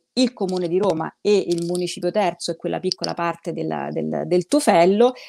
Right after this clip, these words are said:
ci consentono sicuramente di descrivere e fare u-, uno, una fotografia, ma non purtroppo di interpretare e di compiere delle relazioni significative, perché, eh, le spiegazioni ovviamente vanno trovate nel contesto, eh, locale, come dicevano anche gli interventi che mi hanno preceduto.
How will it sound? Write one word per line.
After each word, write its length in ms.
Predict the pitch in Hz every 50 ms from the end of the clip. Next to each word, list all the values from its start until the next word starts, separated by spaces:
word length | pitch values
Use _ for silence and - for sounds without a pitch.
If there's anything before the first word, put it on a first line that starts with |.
| - -
ci 180 | - - 240
consentono 560 | 208 202 208 202 - - 233 214 208 - 185 175
sicuramente 640 | - 196 190 190 190 185 196 202 202 185 - 185
di 140 | 165 165 160
descrivere 560 | 165 170 - - - - 185 190 170 165 165
e 20 |
fare 360 | 165 - - 180 170 170 165 -
u-, 160 | - 170 165 -
uno, 340 | - 180 185 185 185 180 - _
una 180 | - 190 185 175
fotografia, 560 | 175 - 190 196 196 240 247 240 226 214 180
ma 80 | 180 180
non 500 | 185 185 196 214 220 220 220 208 190 180
purtroppo 560 | - - 190 196 _ - 185 185 185 - 185
di 260 | 180 170 180 - - 196
interpretare 680 | 190 170 - 190 175 - - 190 180 - 175 175 170
e 80 | 165 156
di 80 | 170
compiere 460 | 175 - 185 180 175 - - 180 170 160
delle 340 | 165 165 160 160 165 165 - - _ - - - _ _ _ _ _
relazioni 560 | - 214 214 202 180 - - - 214 208 190
significative, 880 | 175 - 190 185 185 175 - 185 170 180 170 170 - 160 160 160 160 180
perché, 420 | - 220 214 - - 240 233 226 -
eh, 140 | - 190 180
le 120 | 185 185
spiegazioni 720 | - - - 196 190 208 214 214 - - 196 190 185 185
ovviamente 440 | 175 165 175 175 180 180 175 - 180
vanno 240 | 165 165 165 170 160
trovate 380 | - 175 165 170 170 - 170
nel 140 | 165 165 165
contesto, 720 | - - 170 165 - 170 165 - - - 170 165 160 -
eh, 240 | - 160 160 156 170
locale, 460 | 175 185 - 220 196 170 160 165 170
come 240 | - 170 170 165 160
dicevano 420 | 160 156 - 180 165 165 165 165
anche 260 | 165 165 170 - -
gli 60 | 170 165
interventi 600 | 170 160 - 175 165 156 175 165 165 - - 160
che 80 | 165 160
mi 140 | 160 165
hanno 180 | 165 165 165 160
preceduto. 560 | - 160 160 - 160 156 151 151 156 - -